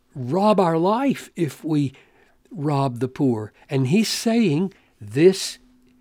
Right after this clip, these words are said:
has the purpose of that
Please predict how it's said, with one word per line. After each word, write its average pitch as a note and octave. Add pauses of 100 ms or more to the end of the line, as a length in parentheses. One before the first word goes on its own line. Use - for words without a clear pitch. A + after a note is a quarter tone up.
has D3
the A#3+
purpose E3+
of D#3 (1080)
that C3